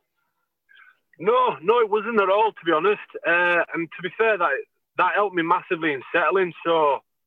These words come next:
uh, I was really lucky. Uh, we were playing, I was playing for my school at the time, so I've just been on the national camp, uh, where I got, I got awarded the Top Gun Award. That was down in Sheffield, and then soon after that, we were put, we had a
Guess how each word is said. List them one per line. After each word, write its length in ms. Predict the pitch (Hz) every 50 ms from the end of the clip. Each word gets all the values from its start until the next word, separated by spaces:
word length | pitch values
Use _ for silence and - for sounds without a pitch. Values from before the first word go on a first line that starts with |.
| _ _ _ _ _ _ _ _ - 135
uh, 320 | 143 147 151 147 147 147 - -
I 120 | 170 190
was 100 | 208 202
really 280 | 202 190 190 175 160 151
lucky. 520 | 160 180 180 - - - 151 139 123 113 _ _ _ _ _ -
Uh, 300 | 131 139 139 139 131 127
we 100 | 127 139
were 60 | 143 143 - -
playing, 460 | - 202 202 190 180 160 143 135 - _ _ -
I 40 | 135
was 100 | 147 - -
playing 200 | - 208 196 160
for 80 | - 160
my 120 | 147 127 - - -
school 340 | - 170 185 196 202 190 180
at 80 | 156 139
the 40 | -
time, 180 | - 151 147 -
so 80 | - 175
I've 140 | 175 160 -
just 160 | - 202 - -
been 120 | 202 190
on 200 | 185 170 151 131 - _ _ _ _ _ _ _ _ _ _ 139
the 40 |
national 480 | 147 165 170 165 - - 160 160 151 139
camp, 360 | - - 147 147 156 151 127 - _ _ _ _ _ _ _ _ _ _ _ _ _ -
uh, 320 | 127 135 135 135 135 135
where 180 | 131 131 143 143
I 80 | 147 147
got, 180 | 170 170 156 143 -
I 60 | 143 139
got 120 | 175 175 160
awarded 420 | 160 156 165 165 160 143 139 123
the 80 | 127 - - -
Top 160 | 170 170 151 -
Gun 140 | 185 170 165
Award. 340 | 156 147 156 151 143 135 139
That 140 | 156 160
was 100 | 151 131 -
down 240 | - 139 131 131 127
in 80 | 120 113 - -
Sheffield, 480 | 165 160 156 - 165 165 156 147 135 131
and 160 | 135 131 135
then 220 | 131 127 123 113 _ _ _ _ _ _ _ _ _ _ _ _ _ _ _ _ _ _ _ _ _ _ - - -
soon 220 | 170 170 170 170
after 280 | 170 165 151 - - 139
that, 180 | 139 131 123 127
we 100 | 135 139
were 80 | 135 - -
put, 140 | - 156 135
we 80 | 147 160
had 140 | 170 165
a 60 | 147